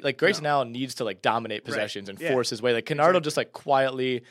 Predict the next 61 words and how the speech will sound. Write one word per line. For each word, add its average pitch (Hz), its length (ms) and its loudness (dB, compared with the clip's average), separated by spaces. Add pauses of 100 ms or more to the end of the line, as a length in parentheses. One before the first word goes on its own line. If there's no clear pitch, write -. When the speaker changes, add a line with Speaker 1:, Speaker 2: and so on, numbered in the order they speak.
(140)
Speaker 1:
splash 123 380 2
a - 20 -6
three 120 300 -4
here, 117 260 2
quietly 123 400 2
make 117 180 -2
a 127 60 -4
nice 117 240 -4
drive 117 260 0
there, 120 140 2
and 113 80 2
all 117 80 0
of 117 60 -2
a - 20 -4
sudden, 123 140 -6
by 110 80 -2
the 113 120 -6
end 113 120 -6
of 104 40 -14
the 104 60 -10
night, 120 200 -2
he's 110 100 -8
got 110 240 0
eighteen 107 280 -10
points. - 400 -10
Speaker 2:
Yeah, 127 160 -12
he's 131 920 -10
i-, 117 300 -16
Speaker 1:
He's 135 160 -4
really 113 220 -2
good. 95 60 -8
Speaker 2:
incredibly 127 380 -2
efficient. - 420 -18 (120)
Speaker 1:
Yeah. 113 300 -6
Speaker 2:
And, 104 260 -18
uh, 101 460 -14 (540)
to 123 120 -12
me, 127 200 -2
one 120 240 -4
of 110 80 -12
the 110 80 -12
re-, 113 260 -12
if 117 120 -14
this - 180 -14
Duke 123 180 -10
team 113 180 -14
does 110 220 -10
win 107 160 -18
it 101 80 -18
all, 98 240 -16
he'll 107 160 -20
be, 98 300 -18
he'll 107 120 -20
be 101 140 -18
a 92 40 -20
big 92 200 -20
reason 95 260 -20
why 92 160 -20
they 92 100 -20
do. - 200 -20
Speaker 1:
Yeah. 107 140 -6